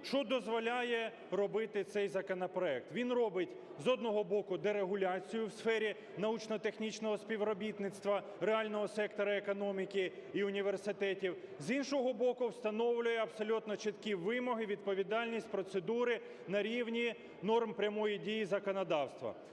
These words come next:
Якщо казати концептуально, то цей законопроект — це крок вперед на шляху реалізації моделі потрійної спіралі професора Стенфорда Генрі Іцковіца, яка полягає в тому, що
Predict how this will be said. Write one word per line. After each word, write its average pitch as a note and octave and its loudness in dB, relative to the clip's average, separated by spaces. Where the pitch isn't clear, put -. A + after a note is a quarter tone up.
Якщо A3+ 2
казати A#3+ 0
концептуально, A3+ 0
то G3+ -2
цей B3+ 0
законопроект — A3 0
це A3+ 0
крок A#3+ 2
вперед B3 2
на G#3+ 2
шляху A#3 0
реалізації A3 0
моделі G#3+ 2
потрійної G#3+ 0
спіралі B3+ 2
професора A3 2
Стенфорда A#3+ 0
Генрі A3 0
Іцковіца, F#3+ 0
яка G3+ 2
полягає A#3 2
в A3+ -10
тому, G#3+ 2
що A3+ 2